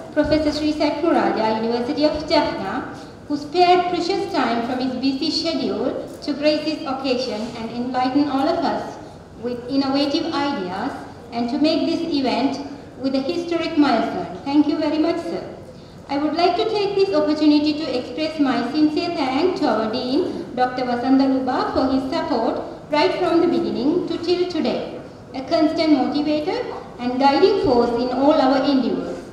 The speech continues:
He was the U B L coordinator when the process began. Thank you very much, sir. I would like to express my se-, special thanks to the director U B L, Professor Ishwara Mohan, for his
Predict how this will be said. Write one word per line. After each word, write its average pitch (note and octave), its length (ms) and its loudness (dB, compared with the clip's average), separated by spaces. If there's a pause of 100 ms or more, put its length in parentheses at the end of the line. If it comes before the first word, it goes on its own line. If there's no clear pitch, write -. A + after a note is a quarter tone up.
(440)
He F#4 100 4
was G4 220 2
the F4+ 80 6
U D4+ 200 6
B D#4+ 120 6
L E4+ 160 4
coordinator C#4 720 2
when C4+ 240 2
the F4 160 0
process D4+ 360 4
began. - 520 -2
Thank C#4+ 260 2
you E4+ 100 2
very B3+ 220 2
much, C4+ 300 0
sir. - 280 -8 (1120)
I C#4 120 0
would D#4+ 120 -2
like F4 220 2
to G#4 120 0 (140)
express F4+ 380 0
my D4+ 160 4 (100)
se-, D4 280 -2
special F4 500 2
thanks C4 640 -4
to C4+ 60 -8
the C4 120 0
director D4+ 400 0
U C4+ 220 2
B A3 180 -2
L, C#4 440 -2 (180)
Professor D#4 480 0 (100)
Ishwara F#4+ 320 2
Mohan, C4 540 4
for C4 120 2
his B3+ 140 -4